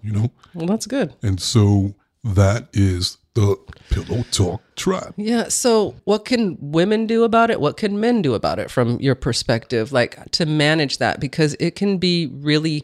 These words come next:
Speaker 2: painful afterwards. Like, during, I mean, it's like throwing logs on a fire. Everybody's getting warm.
Speaker 1: Right.
Speaker 2: Everybody's happy.
Speaker 1: Right.
Speaker 2: Everybody's, you know,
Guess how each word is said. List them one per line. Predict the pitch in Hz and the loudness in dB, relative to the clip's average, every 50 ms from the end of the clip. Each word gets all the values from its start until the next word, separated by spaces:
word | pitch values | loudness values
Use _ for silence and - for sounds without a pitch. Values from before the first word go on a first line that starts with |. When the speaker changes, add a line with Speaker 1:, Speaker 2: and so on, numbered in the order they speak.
| - _ | -8 _
Speaker 2:
painful | - - - 165 156 151 143 - - - 127 120 113 - - - _ _ - | -8 -2 0 0 2 0 0 -2 -2 0 0 0 0 -2 -6 -16 _ _ 0
afterwards. | 143 151 143 - - 147 117 113 117 107 95 - | 0 0 0 -2 -4 -6 -4 -4 -4 -4 -4 0
Like, | 143 143 139 139 139 135 | 0 0 0 0 -2 0
during, | 180 190 240 240 185 143 135 127 127 123 120 - _ _ _ _ _ _ - | 2 2 4 4 4 4 4 2 2 0 -2 -4 _ _ _ _ _ _ -4
I | - 165 160 | -2 0 0
mean, | 151 147 139 135 131 135 | 2 2 0 0 0 0
it's | 110 156 175 - - | 0 -2 -4 -2 -2
like | 165 151 135 - - | -2 -2 -2 -2 0
throwing | 151 147 143 135 131 | 2 2 2 2 2
logs | 131 135 135 135 135 147 | 2 2 2 2 2 0
on | 127 127 | -2 -2
a | 117 | 0
fire. | - 156 160 165 135 87 | 0 2 2 2 2 2
Everybody's | 120 151 151 151 143 135 - | 0 0 0 -2 -4 -4 -2
getting | 156 160 123 101 135 | 0 0 0 0 0
warm. | 143 156 160 165 165 165 170 175 | 0 2 4 4 4 4 2 0
Speaker 1:
Right. | 123 | 0
Speaker 2:
Everybody's | 143 160 143 131 131 143 143 - | -2 -2 -2 -2 -4 -4 -2 2
happy. | 208 175 180 185 - 214 190 196 208 - - 104 85 | 4 4 4 4 2 0 0 2 2 0 0 -2 -6
Speaker 1:
Right. | 87 101 120 139 127 - - - | -6 -6 -6 -8 -8 -10 -10 -2
Speaker 2:
Everybody's, | - 165 180 170 170 180 170 170 165 180 170 - | 0 0 2 2 2 2 2 2 0 -4 -10 -6
you | 175 190 180 | -2 0 2
know, | 180 170 165 156 156 - | 4 4 4 4 2 0